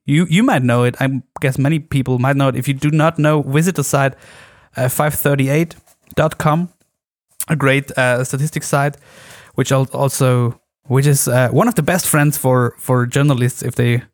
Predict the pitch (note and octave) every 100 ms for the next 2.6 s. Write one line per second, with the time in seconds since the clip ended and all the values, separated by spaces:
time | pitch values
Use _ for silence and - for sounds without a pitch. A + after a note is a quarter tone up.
0 | _ B2+ B2 - C3+ A#2+ A#2+ - B2 B2
1 | - C3+ B2 A#2+ - - - - - -
2 | - B2 A#2 A#2 A#2